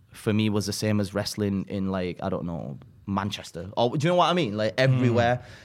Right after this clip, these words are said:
Speaker 1: And for those couple of years, we, I literally got to see everywhere in the U K. And, like, it's weird because I moved from Pakistan to Dewsbury to Yorkshire, which is a very, like, Asian area.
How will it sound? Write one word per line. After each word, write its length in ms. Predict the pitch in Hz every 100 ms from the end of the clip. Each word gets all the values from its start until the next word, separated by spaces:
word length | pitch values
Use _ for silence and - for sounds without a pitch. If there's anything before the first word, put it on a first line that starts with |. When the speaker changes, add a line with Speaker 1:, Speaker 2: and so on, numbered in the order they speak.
| - -
Speaker 1:
And 180 | 120
for 140 | 104 120
those 300 | 120 135 135
couple 320 | - 147 131
of 60 | 113
years, 500 | 120 127 107 98 - 101
we, 220 | 101 107 -
I 100 | 101
literally 440 | 98 110 - 113
got 180 | 101 -
to 120 | - 92 -
see 640 | - - 117 107 104 98 - _ _ _ _ -
everywhere 720 | 107 90 110 101 98 95 95 -
in 120 | 107 98
the 80 |
U 160 | 92 95
K. 340 | 95 92 98 104 -
And, 140 | 101 101
like, 160 | 104
it's 180 | 110 110
weird 260 | 120 131 127
because 420 | 110 110 104 98 - - - _ -
I 80 | 113
moved 180 | 139 143
from 140 | 139
Pakistan 720 | 131 131 120 135 123 107 101 - _ _ -
to 100 | -
Dewsbury 500 | 98 113 117 95 98
to 100 | 101
Yorkshire, 480 | 101 107 - - 92
which 220 | 92 -
is 80 | 98
a 60 | 95
very, 300 | 101 107 107
like, 380 | 101 92 - - - _ -
Asian 340 | 101 107 107
area. 400 | 107 107 110 135